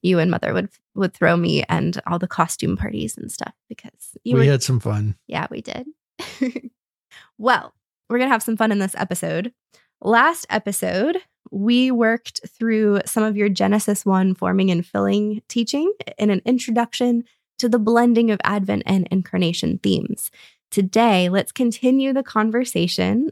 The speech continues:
Speaker 1: with another angle, um, that kind of blends Old and New Testament. So this is gonna be on high priest theology.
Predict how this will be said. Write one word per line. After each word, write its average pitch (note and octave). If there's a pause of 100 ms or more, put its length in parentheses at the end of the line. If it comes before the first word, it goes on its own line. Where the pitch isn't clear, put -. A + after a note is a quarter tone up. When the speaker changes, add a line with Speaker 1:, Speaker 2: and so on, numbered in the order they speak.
Speaker 1:
with G3+
another G#3+ (100)
angle, G#3+ (520)
um, F#3+
that -
kind A#3+
of A3
blends A3
Old A3
and G#3
New G3+
Testament. -
So -
this F3+
is G3+
gonna G3
be F#3
on F#3
high G#3
priest -
theology. -